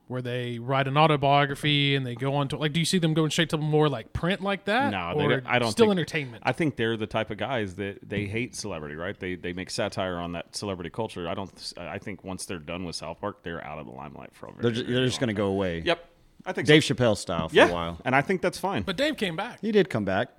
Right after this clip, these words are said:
Speaker 3: Maybe they'll come back in the future.
Speaker 1: I would like to see them branch out a little bit more into other avenues, kinda like they did with the Book of Mormon.
Speaker 2: I would like to see
Speaker 1: That would
Speaker 2: them,
Speaker 1: be great
Speaker 3: Oh,
Speaker 1: to
Speaker 2: I
Speaker 1: see.
Speaker 2: would
Speaker 3: yeah,
Speaker 2: like
Speaker 3: yeah.
Speaker 2: to see them make, like, a, a, a sitcom style that's, that is live action, but for H B O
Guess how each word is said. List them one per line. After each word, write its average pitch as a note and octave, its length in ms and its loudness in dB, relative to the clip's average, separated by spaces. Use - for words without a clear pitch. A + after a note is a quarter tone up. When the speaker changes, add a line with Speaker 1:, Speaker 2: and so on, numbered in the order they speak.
Speaker 3:
Maybe F3+ 260 6
they'll D3+ 140 8
come C3+ 180 4
back A2+ 220 6
in G#2 60 -2
the G2+ 60 -4
future. F#2 460 -4
Speaker 1:
I B3+ 120 2
would C4 260 2
like F#3+ 200 0
to F#3 100 -4
see F3+ 200 -2
them E3 220 0
branch D3 420 0
out D3 160 2
a - 20 -2
little D3 220 -2
bit C#3 140 -4
more C#3 340 0
into C3+ 320 -6
other C3+ 220 -4
avenues, C3 580 -4
kinda C#3+ 220 -6
like C#3 140 -4
they C3+ 100 -10
did C3+ 160 -10
with B2 80 -12
the C3 40 -14
Book B2+ 160 -10
of B2 140 -10
Mormon. B2 180 2
Speaker 2:
I D#3+ 40 10
would B2+ 160 6
like C3 180 10
to C3+ 80 2
see E3 120 4
Speaker 1:
That E3+ 80 8
would - 60 8
Speaker 2:
them, - 40 6
Speaker 1:
be D#3+ 80 6
great C#3 240 0
Speaker 3:
Oh, A2 60 4
Speaker 1:
to G#2+ 60 4
Speaker 2:
I B2+ 60 8
Speaker 1:
see. D#3 60 8
Speaker 2:
would F#3 100 8
Speaker 3:
yeah, E3 40 6
Speaker 2:
like D3+ 140 8
Speaker 3:
yeah. D3 40 -6
Speaker 2:
to C3 140 6
see A#2+ 280 0
them G#2 300 2
make, F#2+ 320 0
like, F#2+ 320 -2
a, E2+ 320 -4
a, F#2+ 240 2
a F#2 240 0
sitcom C3 720 0
style A#2 420 2
that's, G2+ 280 -6
that G#2+ 140 -8
is F#2 180 -8
live G#2+ 300 2
action, G#2+ 560 -2
but G2 140 0
for - 180 -8
H G#2 200 -4
B A2 140 0
O G#2 240 0